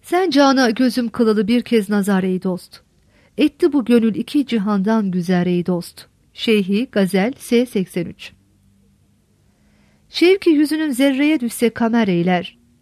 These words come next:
Zevki sözünün zehre erişse şeker eyler. Nizami, Gazel, S yüz elli iki.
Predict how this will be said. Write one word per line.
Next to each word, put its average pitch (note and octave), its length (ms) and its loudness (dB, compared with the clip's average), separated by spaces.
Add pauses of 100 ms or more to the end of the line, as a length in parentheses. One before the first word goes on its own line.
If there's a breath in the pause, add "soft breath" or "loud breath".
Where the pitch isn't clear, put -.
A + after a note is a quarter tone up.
(320)
Zevki A#3+ 420 2
sözünün A3+ 440 0
zehre G#3 340 2
erişse G3 420 -2
şeker G3+ 380 -4
eyler. F3 480 -4 (420)
Nizami, G3+ 640 0
Gazel, G#3 500 0
S - 160 -2
yüz A#3 300 -2
elli E3+ 200 -2
iki. - 240 -10